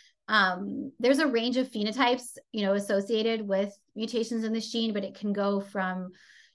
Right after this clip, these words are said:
you know, very severe seizures, um, and then, and then also very halted development. So it's not just the seizures, but it's also,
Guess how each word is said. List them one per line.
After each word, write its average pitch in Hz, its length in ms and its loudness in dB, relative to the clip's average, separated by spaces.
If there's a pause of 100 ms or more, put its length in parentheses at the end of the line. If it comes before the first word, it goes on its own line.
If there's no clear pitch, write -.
you 208 100 -2
know, 196 60 0
very 208 260 0
severe 220 360 -2
seizures, 202 1000 0
um, 175 720 -8 (280)
and 196 180 -2
then, 185 340 -4
and 208 140 0
then 208 80 0
also 254 380 2
very 208 280 -2
halted 214 380 0
development. 165 640 -10
So 226 140 -2
it's 220 140 -4
not 233 260 4 (100)
just 208 380 -4
the 196 80 -4
seizures, 202 560 -6
but 202 120 -6
it's 196 140 -4
also, 196 540 -2